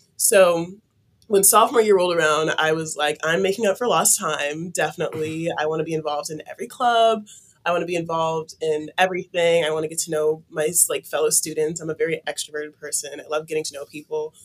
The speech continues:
So I feel like college is the perfect place to do that." So I was gonna take advantage of it. And so, um,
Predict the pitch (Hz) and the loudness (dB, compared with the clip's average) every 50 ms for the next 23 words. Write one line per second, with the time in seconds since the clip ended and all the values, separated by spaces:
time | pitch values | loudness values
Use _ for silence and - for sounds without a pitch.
0 | - _ _ _ - - - 160 156 151 - - 156 - - - 143 139 139 135 | -20 _ _ _ -8 -4 -2 -2 -2 -2 -4 -6 -8 -8 -6 -8 -6 -6 -6 -6
1 | 143 160 - - - - 117 - _ - 226 247 - 254 226 - - 147 139 - | -8 -10 -12 -12 -12 -16 -16 -16 _ -10 -8 -8 -8 -8 -10 -12 -14 -12 -6 -4
2 | 151 151 175 190 - - 170 156 156 - 147 - - 196 247 226 196 156 143 151 | -2 -2 -2 -4 -4 -4 -4 -4 -4 -6 -8 -14 -14 -14 -12 -8 -8 -8 -8 -8
3 | 151 - 143 - 156 180 175 - _ - - - - - - 170 160 160 - - | -12 -16 -14 -12 -12 -12 -12 -14 _ -20 -20 -20 -20 -16 -10 -8 -4 0 0 0
4 | - 165 160 160 160 160 156 156 151 - - 156 147 147 143 143 147 147 151 160 | 0 0 -4 -6 -4 -4 -2 -4 -4 -4 -4 -6 -4 -6 -6 -10 -14 -20 -20 -20
5 | 170 | -20